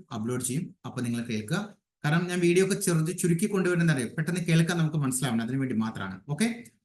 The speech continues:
അപ്പോ എല്ലാ ദിവസവും മെഡിറ്റേഷൻ ചെയ്യും. ഞാൻ എന്നും നമ്മുടെ ഗ്രൂപ്പിൽ പറയുന്നതാണ്, എന്നാൽ എന്ന് രാത്രി കിടക്കുന്നതിന് മുമ്പ്,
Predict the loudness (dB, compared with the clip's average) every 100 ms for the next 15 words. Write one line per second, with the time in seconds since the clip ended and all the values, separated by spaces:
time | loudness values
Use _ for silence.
0 | -6 -2 -2 -4 -16 _ _ _ 2 6
1 | 8 8 6 2 2 2 0 -4 0 2
2 | 2 2 0 2 2 2 0 0 0 0
3 | 0 -2 -2 0 0 0 -2 -2 0 2
4 | 2 2 0 -10 -20 -6 0 2 2 2
5 | 0 -2 -2 -2 0 -2 -2 -2 0 0